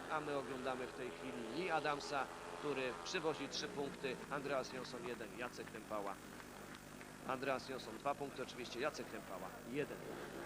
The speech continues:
Przed nami kolejny wyścig, czternasty po trzynastym. Bydgoszczanie już prowadzą tylko dwoma punktami, czterdzieści do trzydziestu ośmiu, a w tym czternastym biegu jadą Krzysztof Kasprzak i Damian Baliński oraz Krystian Klecha i Jacek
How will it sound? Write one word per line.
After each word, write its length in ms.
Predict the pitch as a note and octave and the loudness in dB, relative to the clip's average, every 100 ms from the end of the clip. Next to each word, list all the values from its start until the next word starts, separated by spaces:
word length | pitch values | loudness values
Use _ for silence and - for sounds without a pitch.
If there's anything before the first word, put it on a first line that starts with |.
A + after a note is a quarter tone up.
| - - - - - - - | -4 -4 -4 -4 -4 -4 -2
Przed 260 | - B2 | -2 0
nami 360 | C3 B2+ C3 B2+ - | 0 2 2 0 0
kolejny 360 | D3 D#3 D3+ D3+ | 4 6 6 4
wyścig, 440 | D3 C#3 - D3 C#3 C3 | 4 0 4 2 4 2
czternasty 680 | - D3 C#3 C#3+ C#3+ D3+ C#3+ | 4 4 6 4 4 2 2
po 140 | C#3 C3+ | 4 2
trzynastym. 640 | - C3+ C#3 C3+ - D3+ | 0 0 2 2 2 0
Bydgoszczanie 560 | C#3 C#3+ - D3 C#3+ C#3+ | 2 2 4 4 4 6
już 280 | C#3 F3 | 6 4
prowadzą 460 | - E3+ D#3+ E3 E3 | 6 6 6 6 4
tylko 320 | D#3+ D3+ D3+ | 4 4 4
dwoma 260 | C3+ C#3+ C3+ | 6 6 6
punktami, 420 | C#3+ - C#3+ C#3 | 4 4 4 4
czterdzieści 520 | - C#3 B2 C3+ - | 0 0 2 0 0
do 120 | C3 | 0
trzydziestu 480 | B2 B2+ B2+ - C#3 | 0 0 0 2 4
ośmiu, 260 | B2+ C3+ B2 | 4 2 2
a 60 | |
w 60 | A#2 | 2
tym 140 | C3 | 0
czternastym 600 | B2+ C3+ B2+ C#3 B2 C#3 A#2+ - - - | 2 2 4 4 4 2 2 -2 -4 4
biegu 300 | C#3+ C3+ C#3 | 4 6 6
jadą 380 | C#3 C#3+ C3+ C3 | 8 8 6 4
Krzysztof 360 | - - D3 - | 0 2 2 6
Kasprzak 440 | D3 C3 D3 C3 | 4 6 4 2
i 60 | C#3 | 6
Damian 320 | C#3+ C#3+ C#3+ | 6 8 6
Baliński 500 | C3 C#3+ D3+ - D3 | 8 6 6 2 4
oraz 220 | C#3+ C3+ | 6 6
Krystian 380 | - E3+ - C#3+ | 6 4 6 2
Klecha 360 | C#3+ D3 - C#3 - - - - | 4 4 6 2 2 -4 -6 2
i 140 | D#3 C3 - | 4 4 2
Jacek 440 | C#3 C#3+ - C#3 | 6 6 6 2